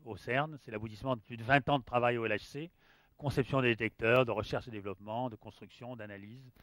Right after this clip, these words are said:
C'est, euh, euh, très important travail des théoriciens. Je ne parle pas seulement des, des pionniers comme François et d'autres, mais aussi des gens qui, euh, passent leur temps à calculer des sections efficaces avec une très bonne précision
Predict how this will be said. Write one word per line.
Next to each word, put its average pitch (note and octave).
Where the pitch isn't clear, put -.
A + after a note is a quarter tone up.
C'est, G2+
euh, F#2+
euh, -
très C#3+
important A#2+
travail G#2+
des G2+
théoriciens. G#2
Je A2+
ne B2
parle A#2+
pas A2+
seulement A2+
des, G2
des G2
pionniers A2+
comme G2+
François G#2+
et G2+
d'autres, C3
mais B2
aussi A#2
des A#2
gens B2
qui, G#2+
euh, G2+
passent B2+
leur A2
temps C3
à G2+
calculer A#2+
des G#2
sections A#2
efficaces A#2
avec G#2+
une G#2
très -
bonne A2+
précision A2